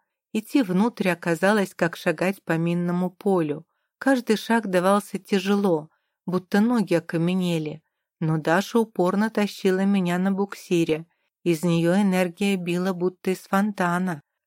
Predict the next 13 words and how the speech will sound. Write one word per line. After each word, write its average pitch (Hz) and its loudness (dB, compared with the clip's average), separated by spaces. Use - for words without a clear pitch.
Мы 247 2
ворвались 185 2
в - -20
помещение, 208 0
и 190 0
нас 254 0
оглушили 196 0
разные 170 2
звуки. 160 -6
Удары, 180 2
крики, 180 -4
даже 226 2
нецензурщина. 214 -2